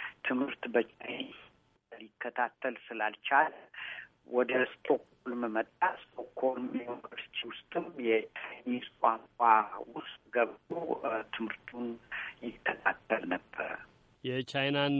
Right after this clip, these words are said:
Speaker 2: ቋንቋና ስነ ጽሁፍ ለማጥናት በሄደበት ገጠመውም ህይወት ለየት ያለ ሁኔታ እንደነበረው ከዚህ ቀደም ከቃለ ምልልሱ በፊት ስንነጋገር ጠቆም አድርገዋል። አንዳንድ የጽሁፍ መረጃዎችም ይህንኑ ይተርካሉ። ምናልባት እንደው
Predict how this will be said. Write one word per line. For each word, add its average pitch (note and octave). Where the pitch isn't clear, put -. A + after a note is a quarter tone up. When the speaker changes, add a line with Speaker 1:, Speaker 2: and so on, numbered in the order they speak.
Speaker 2:
ቋንቋና A#2+
ስነ A#2+
ጽሁፍ A#2
ለማጥናት A2
በሄደበት G#2+
ገጠመውም G#2
ህይወት G#2
ለየት G#2+
ያለ G#2+
ሁኔታ G2+
እንደነበረው G2+
ከዚህ G2
ቀደም G#2+
ከቃለ G2+
ምልልሱ G2
በፊት G2
ስንነጋገር F#2+
ጠቆም G2+
አድርገዋል። F#2+
አንዳንድ D#3+
የጽሁፍ D3+
መረጃዎችም C3+
ይህንኑ B2+
ይተርካሉ። G2
ምናልባት A2+
እንደው A#2+